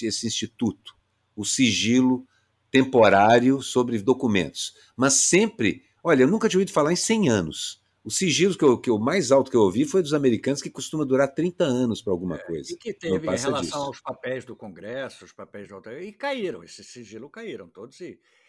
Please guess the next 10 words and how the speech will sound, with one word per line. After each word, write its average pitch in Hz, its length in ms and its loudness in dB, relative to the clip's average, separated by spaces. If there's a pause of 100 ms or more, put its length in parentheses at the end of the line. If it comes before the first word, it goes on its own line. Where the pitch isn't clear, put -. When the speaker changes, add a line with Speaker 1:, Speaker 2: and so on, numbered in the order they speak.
(120)
Speaker 1:
cedo 117 140 -16
Speaker 2:
transformaram 151 800 -4
Speaker 1:
ou - 40 -4
Speaker 2:
a - 20 -4
Speaker 1:
mais 151 100 -8
Speaker 2:
história - 240 -14
Speaker 1:
tarde. 107 160 -16
Speaker 2:
do 101 40 -18
país. 92 440 -18 (920)
Speaker 1:
Levi, 156 520 -2